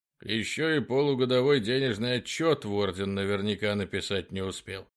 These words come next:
с ехидцей добавил капитан, который ехал по другую руку от Вида. "Держу пари, от него-то он волкам в пасти прыгнул". Вида только вздохнул,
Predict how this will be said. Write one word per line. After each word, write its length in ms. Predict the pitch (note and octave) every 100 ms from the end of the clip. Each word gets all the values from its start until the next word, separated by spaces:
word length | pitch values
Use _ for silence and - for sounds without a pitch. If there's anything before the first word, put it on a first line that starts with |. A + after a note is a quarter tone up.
| _
с 140 | - -
ехидцей 520 | G#2 - G2+ - F#2+
добавил 460 | F#2+ F#2 F#2+ F#2+ F2+
капитан, 580 | F#2+ G2+ G2 E3+ F3
который 500 | C#3 G2+ - E3+ C#3
ехал 400 | G2+ E3 D#3 C#3
по 160 | B2+ D3
другую 560 | D3 D3+ C#3 D3+ C#3 A#2
руку 360 | A#2 G#2 G#2
от 160 | G#2 -
Вида. 360 | F2 - - - _ _ _ _ _ -
"Держу 440 | - F#3 B2 F3+
пари, 400 | C#3+ B2+ B2 A#2+
от 220 | G2+ F#2 C#3
него-то 500 | C3 A#2+ C#3 A#2+ B2
он 120 | G#2+
волкам 520 | G#2+ A#2+ - A#2+ A#2+
в 80 | -
пасти 380 | A2+ B2+ - G2+
прыгнул". 600 | - F2+ G2+ F#2+ - _ _ _ _ _ -
Вида 380 | A#2+ G#3+ F#3+
только 380 | - F3 F3 D3
вздохнул, 760 | A#2+ G2 A2 - G#2+ A2 G2